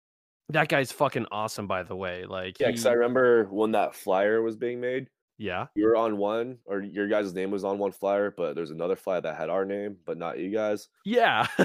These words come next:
Speaker 2: was, like, real confused. I'm like, "What's going on here?"
Speaker 1: <laughs> Dude,
Speaker 2: Um,
Speaker 1: that
Speaker 2: I'm glad it all
Speaker 1: <laughs>
Speaker 2: worked out for everyone. <laughs>
Speaker 1: Oh, dude, fuck yeah, like, that,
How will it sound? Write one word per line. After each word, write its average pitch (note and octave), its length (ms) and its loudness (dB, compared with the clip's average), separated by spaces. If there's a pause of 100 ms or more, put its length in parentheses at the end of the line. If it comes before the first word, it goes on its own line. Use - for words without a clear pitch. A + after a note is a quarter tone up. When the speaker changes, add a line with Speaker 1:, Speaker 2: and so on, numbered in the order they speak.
Speaker 2:
was, F4+ 100 8
like, - 160 0
real C3 160 2
confused. G#2+ 580 -2
I'm F#2 120 -4
like, F#2 160 -4
"What's A#2+ 160 -6
going C3+ 240 -2
on B2+ 140 0
here?" D3+ 200 -4 (340)
Speaker 1:
<laughs> - 600 4 (1900)
Dude, F3+ 200 2
Speaker 2:
Um, F3 120 4
Speaker 1:
that F3+ 120 6
Speaker 2:
I'm F#3 80 -2 (320)
glad F#4+ 140 -2
it F2+ 100 2
all E2 160 0
Speaker 1:
<laughs> - 0 -
Speaker 2:
worked D#2+ 220 -6
out D#2+ 200 -2
for E2 100 -6
everyone. E2 460 -4
<laughs> - 40 -20 (360)
Speaker 1:
Oh, D3 260 -2 (100)
dude, E3 320 0
fuck - 460 -4
yeah, G2 140 -2
like, G#2+ 260 -4
that, A#2+ 340 -2